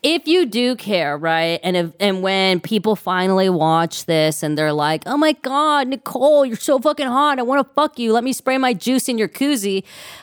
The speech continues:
Hopefully they buy you mugs, right? With juiced koozies, and they send 'em in with spew,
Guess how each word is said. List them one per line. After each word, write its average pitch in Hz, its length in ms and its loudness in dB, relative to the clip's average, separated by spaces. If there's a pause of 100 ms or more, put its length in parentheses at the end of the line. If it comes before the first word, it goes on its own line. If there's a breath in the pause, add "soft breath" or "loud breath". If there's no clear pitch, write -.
Hopefully 311 500 2
they 240 160 4
buy 185 300 2
you 202 200 -2
mugs, 170 600 0
right? 196 420 2
With 196 240 2
juiced - 520 0
koozies, 247 680 0
and 202 120 0
they 170 80 2
send 185 400 0
'em 240 160 2
in 202 380 2 (300 loud breath)
with 170 360 0
spew, 220 840 2